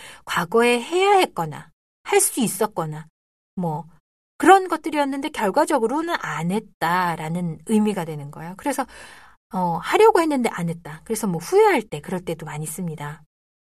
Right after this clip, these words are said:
그러니까 생각과 현실이 달랐을 때 쓴다. 이렇게 생각하면 되겠죠? 이것도 가정법 문장이에요. should have는요, 뭐뭐 했어야 했는데 안 했다. 과거에 했어야 했던 의무가 있었다는 거죠. should니까. 그렇지만 실제로는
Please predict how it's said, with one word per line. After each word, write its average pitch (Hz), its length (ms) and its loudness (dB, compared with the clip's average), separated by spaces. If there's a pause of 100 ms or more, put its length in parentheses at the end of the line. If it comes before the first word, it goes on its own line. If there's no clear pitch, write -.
(600)
그러니까 - 200 -10
생각과 285 540 2 (380)
현실이 277 380 -2
달랐을 160 520 -6
때 - 80 -14
쓴다. 156 520 -6
이렇게 208 220 -4
생각하면 202 540 -4
되겠죠? 254 500 -4 (120)
이것도 160 340 -8
가정법 240 600 0
문장이에요. 151 640 -6 (680)
should 370 300 4
have는요, 240 640 2 (300)
뭐뭐 196 220 -2
했어야 403 380 0
했는데 226 340 2
안 160 220 0
했다. 156 400 -8 (600)
과거에 240 400 0
했어야 359 360 4
했던 254 420 2
의무가 381 480 6
있었다는 180 420 -4
거죠. 151 220 -10
should니까. 202 800 -4 (100)
그렇지만 233 520 -2
실제로는 254 760 0